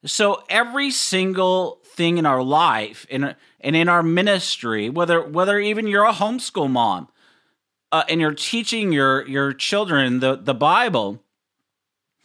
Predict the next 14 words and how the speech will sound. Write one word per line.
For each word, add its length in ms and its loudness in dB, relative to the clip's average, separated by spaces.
that's 300 2
why 240 2
we 100 2
need 220 2
to 160 2
make 280 0
sure 480 2
that 300 -2
we 360 -2
understand 720 0
what 160 -2
the 80 -10
text 580 -4
means, 680 0